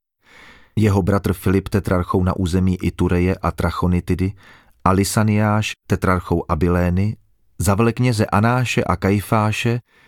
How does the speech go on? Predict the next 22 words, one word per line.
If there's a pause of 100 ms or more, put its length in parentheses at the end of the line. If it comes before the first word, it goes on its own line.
(260)
přišlo
na
poušti
boží
slovo
k
Janovi, (540)
synu
Zachariášovu. (1400)
Ten
procházel
celým
krajem
kolem
Jordánu
a
kázal
křest
pokání
na
odpuštění
hříchů,